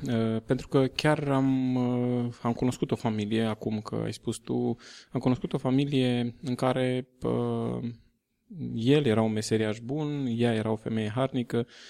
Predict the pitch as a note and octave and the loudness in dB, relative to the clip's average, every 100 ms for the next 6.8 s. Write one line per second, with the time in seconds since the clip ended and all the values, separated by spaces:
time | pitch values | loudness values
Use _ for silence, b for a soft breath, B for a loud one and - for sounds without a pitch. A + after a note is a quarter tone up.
0 | B - - C#3 C3+ B2 A#2+ B2+ C3 - | B -6 2 4 4 4 2 2 -2 -4
1 | - A#2 A#2+ B2 B2 A#2 A#2 A#2+ A#2+ A2 | -4 -2 -2 -4 2 4 4 0 -2 -4
2 | - C#3 B2 A#2 A2+ A2 A#2+ A2+ A2 A2 | -4 -2 0 2 0 0 -2 0 -2 -2
3 | G#2+ G#2+ G2+ G#2+ - B B B B B | -2 -2 -4 -10 -20 B B B B B
4 | - B2+ B2 C3 D#3+ C#3+ C#3 B2 - B2 | -2 0 2 4 4 6 6 6 4 2
5 | - D#3 - A2 - A2+ A2+ A2+ A#2+ A#2 | 2 -2 -2 -4 -2 -4 -2 -2 -2 0
6 | A#2 A#2 A2+ A2+ - - A#2 A2 | 2 2 -2 -10 -16 -8 -6 -6